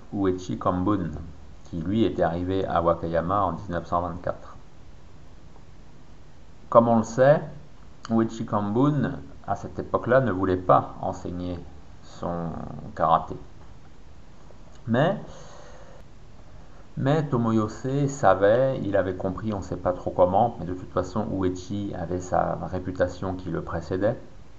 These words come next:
Donc Tomoyose savait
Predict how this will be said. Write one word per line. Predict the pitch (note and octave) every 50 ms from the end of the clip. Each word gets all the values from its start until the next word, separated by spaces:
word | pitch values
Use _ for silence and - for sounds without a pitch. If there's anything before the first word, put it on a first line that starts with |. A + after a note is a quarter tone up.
| - - - - - - - - - - - - - - - - - - - - - - - - - - - - - -
Donc | - G#2 G#2+ G#2+
Tomoyose | - A#2 A#2 A#2+ A#2+ A#2+ B2 A#2+ - - D3 C#3+
savait | C#3+ - A#2 G#2 G#2 A2+ B2 C#3 C#3